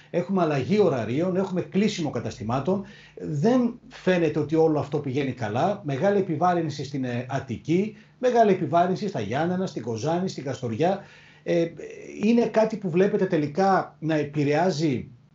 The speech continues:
αρνητικά, έντονα, ε, να επηρεάζει αρνητικά, να επηρεάζει έντονα,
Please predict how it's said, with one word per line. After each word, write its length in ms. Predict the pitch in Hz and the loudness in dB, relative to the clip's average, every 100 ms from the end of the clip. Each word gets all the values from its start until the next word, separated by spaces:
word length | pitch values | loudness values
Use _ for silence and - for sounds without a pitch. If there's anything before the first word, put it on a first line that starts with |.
| _ | _
αρνητικά, 1000 | 143 143 139 127 120 175 185 170 107 - - _ - - - | -2 -2 -2 -4 -4 0 2 2 0 -8 -20 _ -14 -14 -6
έντονα, 840 | 156 190 190 165 151 127 101 - _ _ _ | 0 0 2 2 2 -2 -4 -8 _ _ _
ε, 420 | 143 143 139 135 - - | -8 -4 -2 -4 -8 -6
να 120 | 147 | -4
επηρεάζει 480 | 139 147 165 185 190 | 0 2 4 4 4
αρνητικά, 580 | 165 147 139 - 196 | 2 0 -4 0 0
να 60 | 175 | 2
επηρεάζει 640 | 143 143 143 180 170 170 - | -2 -2 0 0 0 -2 -2
έντονα, 840 | 170 208 190 165 139 117 95 - | 0 2 2 0 0 -2 -6 -10